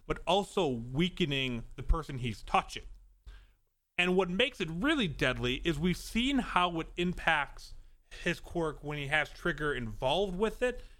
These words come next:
and that allows him just to inhale, and anyone within a certain distance, he gets that same effect. So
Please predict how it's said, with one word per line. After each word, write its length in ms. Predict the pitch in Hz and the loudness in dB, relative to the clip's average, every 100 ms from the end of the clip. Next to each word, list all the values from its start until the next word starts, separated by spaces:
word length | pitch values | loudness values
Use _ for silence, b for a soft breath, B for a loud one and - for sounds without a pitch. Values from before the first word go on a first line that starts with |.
| b | b
and 140 | 160 175 | 0 2
that 140 | 202 | 4
allows 360 | 240 220 220 208 | 4 2 2 0
him 160 | 208 139 | -2 -4
just 400 | - 202 220 - | -2 -2 -2 0
to 160 | 196 - - | 0 0 -2
inhale, 560 | 156 170 - 208 226 175 | 0 0 0 2 2 0
and 100 | 143 - | -4 -4
anyone 420 | 160 196 214 208 | 0 2 2 2
within 300 | - 170 170 | 0 -2 -2
a 40 | |
certain 400 | 147 - 165 151 117 | -2 -2 -2 -2 -4
distance, 480 | 170 175 - 113 - - - _ | -2 -2 -4 -6 -8 -16 -20 _
he 140 | - 180 | -2 -2
gets 380 | 117 175 190 - | 0 2 2 2
that 160 | 156 | -2
same 400 | - - 208 196 | -2 -2 0 2
effect. 640 | 113 - - 190 - - - - - - - - - _ - | 0 -4 0 0 0 -12 -16 -16 -18 -18 -18 -18 -20 _ -2
So 380 | 214 170 - | 2 2 -2